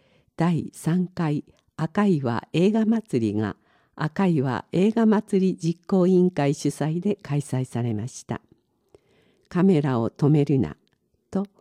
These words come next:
種まく旅人夢の接ぎ木の上映とゲストのトークショーは、撮影エピソードやヒット曲も飛び出し、大いに盛り上がりました。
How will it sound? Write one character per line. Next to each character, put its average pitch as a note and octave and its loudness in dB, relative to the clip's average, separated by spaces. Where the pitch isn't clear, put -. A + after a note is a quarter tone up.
種 A#3+ 4
ま C#3+ 2
く - -8
旅 B2+ -4
人 - -6
夢 F3 4
の C3+ 0
接 A#2+ -2
ぎ A#2 -6
木 - -10
の F3 0
上 D#3 2
映 D3 0
と C#3+ -4
ゲ G3+ 2
ス - -14
ト C#3 -2
の B2 -2
ト F#3+ 2
ー F#3 -4
ク - 0
シ E3+ -2
ョ B2+ 0
ー G#2+ -4
は、 G#2+ -10
撮 - -4
影 G#3 2
エ G#3+ 2
ピ F3 -2
ソ C#3+ -4
ー B2 -2
ド A#2+ -4
や A#2 -6
ヒ - -4
ッ F3+ -10
ト C#4 0
曲 - -2
も G#2+ 0
飛 - -8
び C3+ -4
出 A#2+ -6
し、 - -8
大 B3 6
い G3+ 6
に E3+ 4
盛 C#3 2
り C#3 0
上 C3 -4
が B2+ -4
り A2 -2
ま G#2 -4
し - -20
た。 - -10